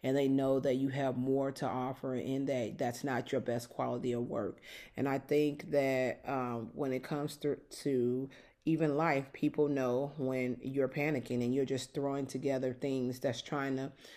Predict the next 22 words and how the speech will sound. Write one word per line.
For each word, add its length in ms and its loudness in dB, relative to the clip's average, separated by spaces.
look 280 2
like 260 2
something 360 -2
that 140 0
it 160 0
really 420 2
isn't, 400 0
and 180 0
they 100 0
know 180 0
that 140 2
that's 200 2
not 160 -2
your 140 0
quality 480 0
of 120 -2
living. 520 0
I 100 2
think 360 -2
that, 440 2
uh, 320 -2
we 640 0